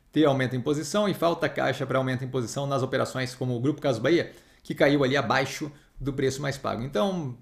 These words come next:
com muita calma e mantendo o portfólio, a gente passa diretamente ao que eu vejo como mais descontado nesse momento, com base no fechamento de sexta-feira,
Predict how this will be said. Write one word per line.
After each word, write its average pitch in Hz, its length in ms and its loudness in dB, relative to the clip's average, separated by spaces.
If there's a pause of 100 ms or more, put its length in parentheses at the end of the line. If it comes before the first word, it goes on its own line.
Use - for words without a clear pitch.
(160)
com 156 80 -4
muita 170 260 2
calma 151 300 0
e 151 40 -2
mantendo 147 300 0
o - 20 -2
portfólio, 165 540 2 (320)
a 180 80 2
gente 165 240 0
passa 151 380 2
diretamente 135 840 0 (160)
ao 156 160 0
que 151 60 -2
eu 165 80 4
vejo 135 300 2
como 139 200 -4
mais 147 280 2
descontado 127 480 -4
nesse 123 160 -8
momento, 165 340 -4
com 165 160 -4
base 143 220 4
no 143 80 -2
fechamento 131 480 -2
de 117 60 -12
sexta-feira, 147 640 -2